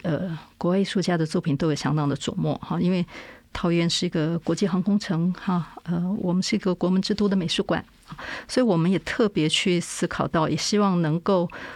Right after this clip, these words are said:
呃，有着在典藏品的内容里面也能够去回应，呃，全球地方哈，国际跟在地这样一个对话的这样的一个思考。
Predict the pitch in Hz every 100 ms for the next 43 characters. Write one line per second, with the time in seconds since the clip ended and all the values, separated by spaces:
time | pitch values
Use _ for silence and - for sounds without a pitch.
0 | - 170 156 143 - 190 160 151 - 170
1 | 165 156 196 175 160 151 175 180 - 147
2 | 165 226 175 160 143 165 156 147 147 151
3 | 147 160 185 - - 160 - 151 147 175
4 | 165 160 - - - 175 135 139 - 160
5 | - 156 196 - 180 190 - - 147 -
6 | 151 - 196 196 - 196 147 165 147 -
7 | 165 151 147 135 - 135 - - - 175
8 | 175 160 139 131 - 151 - - 156 -